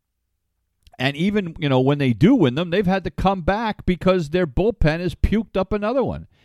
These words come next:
And Matt Barnes, look, I'll give him credit for this. He took full,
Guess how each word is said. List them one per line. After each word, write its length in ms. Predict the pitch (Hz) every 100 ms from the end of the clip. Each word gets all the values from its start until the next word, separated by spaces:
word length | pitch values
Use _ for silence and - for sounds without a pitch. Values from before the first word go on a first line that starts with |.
| _ _ _ -
And 260 | 143 123
Matt 240 | 139 214 220
Barnes, 360 | 214 240 175
look, 220 | 170 175 156
I'll 160 | 190
give 200 | 208 233
him 120 | 226 202
credit 280 | 196 196
for 120 | 151 147
this. 340 | 117 - - _ -
He 140 | 170
took 240 | - 214 - _ _ _ _ _ _ - - _ _ _ _
full, 640 | _ _ 139 226 254 240